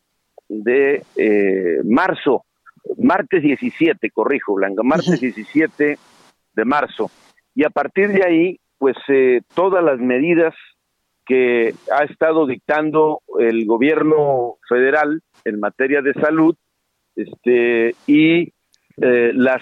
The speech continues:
Speaker 1: que nosotros consideramos que tenemos que, eh, hacer en el estado, porque cada estado tiene sus particularidades.
Speaker 2: Claro.
Speaker 1: Eh, entonces establecí catorce filtros preventivos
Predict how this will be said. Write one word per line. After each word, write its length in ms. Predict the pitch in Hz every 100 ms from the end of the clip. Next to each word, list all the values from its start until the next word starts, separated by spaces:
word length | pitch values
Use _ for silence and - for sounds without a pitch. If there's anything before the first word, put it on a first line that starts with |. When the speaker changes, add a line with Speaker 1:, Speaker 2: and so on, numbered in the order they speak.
| -
Speaker 1:
que 300 | 135 131 127
nosotros 640 | 131 131 - 160 170 156
consideramos 880 | - 147 139 147 135 143 160 156 135 - - - - - - _ _ _
que 120 | - 127
tenemos 520 | 135 147 165 156 -
que, 460 | 151 156 156 143 127
eh, 800 | - _ _ _ 120 113 113 110 -
hacer 360 | 127 127 170 165
en 100 | 160
el 140 | 156
estado, 340 | 151 185 180
porque 240 | 180 147 165
cada 220 | 202 208
estado 280 | - 196 -
tiene 220 | 175 175
sus 240 | 165 285 -
particularidades. 960 | 135 - - _ 135 131 131 151 151 113
Speaker 2:
Claro. 400 | - 165 170 160 - - _ _
Speaker 1:
Eh, 340 | - 131 131 127
entonces 340 | - 170 151
establecí 840 | - 143 139 139 - 180 185 185 - _ -
catorce 1200 | 139 - 180 185 - - 156 143 127 123 117 110 -
filtros 440 | 190 165 165 143
preventivos 880 | - 127 123 120 170 175 165 - -